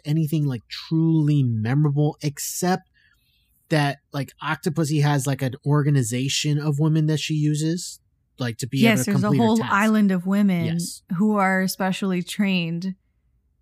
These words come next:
Speaker 2: and s-, sometimes perform in her circus.
Speaker 1: Pretty much.
Speaker 2: <laughs>
Speaker 1: Pretty much.
Speaker 2: That's,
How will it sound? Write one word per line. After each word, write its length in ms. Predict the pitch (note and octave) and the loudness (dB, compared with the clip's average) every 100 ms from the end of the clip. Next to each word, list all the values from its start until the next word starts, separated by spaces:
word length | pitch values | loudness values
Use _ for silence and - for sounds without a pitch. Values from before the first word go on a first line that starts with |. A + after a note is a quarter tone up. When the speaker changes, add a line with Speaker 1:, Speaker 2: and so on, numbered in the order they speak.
| _ _ _ _ _ _ _ _ A3+ | _ _ _ _ _ _ _ _ 2
Speaker 2:
and 480 | G3+ F#3+ F#3 F#3 F#3 | 2 4 4 2 2
s-, 180 | - - - | -2 -10 -10
sometimes 600 | - G3+ G3 G#3 G3 F#3 | -4 -2 0 2 0 0
perform 420 | G3 F#3 F#3 F3+ | -4 -2 -2 0
in 80 | F3 | 0
her 120 | E3+ | -2
circus. 580 | - E3 - - - - _ _ - | -4 -8 -8 -10 -12 -12 _ _ 0
Speaker 1:
Pretty 220 | F#3+ E3 | 4 4
much. 300 | A2+ - - D#4 G#4+ - | 4 -4 -4 -2 0 -4
Speaker 2:
<laughs> 300 | - - - | -18 -20 -4
Speaker 1:
Pretty 140 | E3 C#3+ | 0 0
much. 140 | G#2+ | 2
Speaker 2:
That's, 220 | C4+ C4+ | 0 2